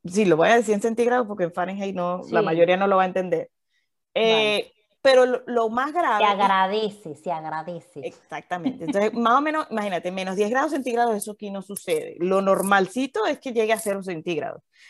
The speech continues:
Speaker 1: pero menos diez, y, pero lo que lo agravó es que nos quedamos sin electricidad.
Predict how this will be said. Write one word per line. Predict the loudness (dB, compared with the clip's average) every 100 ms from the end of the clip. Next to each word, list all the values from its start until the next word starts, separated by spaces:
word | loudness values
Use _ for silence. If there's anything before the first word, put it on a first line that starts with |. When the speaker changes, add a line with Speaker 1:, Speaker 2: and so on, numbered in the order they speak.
| _
Speaker 1:
pero | 0 0
menos | 0 -2 -4 -2
diez, | 4 6 6 4 -2 _ _ _ _ -4
y, | -2 0 0
pero | 0 0
lo | -2
que | -4
lo | -6
agravó | -4 -2 -2 -6 -6
es | -6 -4
que | -6
nos | -6 -8
quedamos | -6 -2 -2 -4 -8
sin | -8 -6
electricidad. | -6 -6 -6 -4 0 0